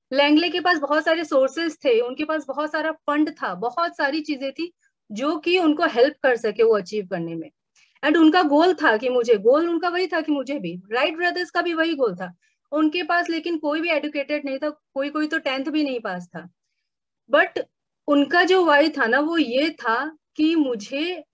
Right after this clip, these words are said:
जो मैं करूंगा उससे कि-, दुनिया को कितनी मैं help कर पाऊंगा, कितना transformation आएगा, लोगों को कितना help होगी। And Langley का जो वाई था, उसका ये था कि मैं जब ये create करूंगा तो मुझे कितनी वाहवाही मिलेगी।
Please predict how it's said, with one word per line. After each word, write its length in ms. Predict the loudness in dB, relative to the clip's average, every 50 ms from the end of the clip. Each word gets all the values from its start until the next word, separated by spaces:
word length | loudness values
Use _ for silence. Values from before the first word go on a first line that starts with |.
| _ _ _ _ _ _ -6
जो 140 | -2 0
मैं 200 | 2 2 2 0
करूंगा 420 | 2 2 2 4 4 4 4 4 4
उससे 320 | 4 2 0 -2 -6 -8
कि-, 200 | -6 -6 -10 -12 -8
दुनिया 360 | -8 -6 -4 0 2 2 2 2
को 100 | 0 -2
कितनी 300 | -4 -4 -2 -2 -2 0
मैं 120 | -2 -2
help 220 | -2 -2 -2 -2
कर 220 | -2 -4 -6 -6 -6
पाऊंगा, 340 | -8 -10 -10 -12 -12 -16 -18 _ _ _ _ _ _
कितना 260 | -4 0 2 4 2 2
transformation 800 | 2 0 0 0 -2 -2 -2 0 0 0 0 -2 -2 -4 -4
आएगा, 280 | -4 -4 -4 -4 -4 -4
लोगों 420 | -2 -4 -4 -4 -4 -4 -4 -4
को 120 | -4 -6 -6
कितना 340 | -8 -8 -6 -6 -6 -4 -2
help 240 | -2 -2 -2 -4 -4
होगी। 300 | -6 -8 -8 -12 -16 -16 _ _ _ _ _ -10
And 100 | -6 -4
Langley 380 | -2 -2 -2 -2 -2 -4 -4 -2
का 120 | -2 -2
जो 160 | -2 -2 -4 -4
वाई 160 | -2 -4 -2
था, 120 | -4 -6
उसका 260 | -6 -8 -6 -4 -4
ये 280 | -2 -2 -2 -4 -6 -6
था 180 | -6 -6 -6 -6
कि 120 | -4 -4
मैं 240 | -4 -2 -2 -2 -4
जब 160 | -4 -4 -6
ये 100 | -6 -6
create 300 | -6 -8 -6 -6 -6 -6
करूंगा 320 | -4 -6 -4 -2 -2 -2
तो 100 | -2 -2
मुझे 280 | -4 -4 -4 -4 -4 -6
कितनी 300 | -6 -6 -4 -4 -2 -2
वाहवाही 440 | -2 -2 -2 -2 -2 -4 -4 -4 -6
मिलेगी। 380 | -6 -8 -8 -10 -10 -12 -16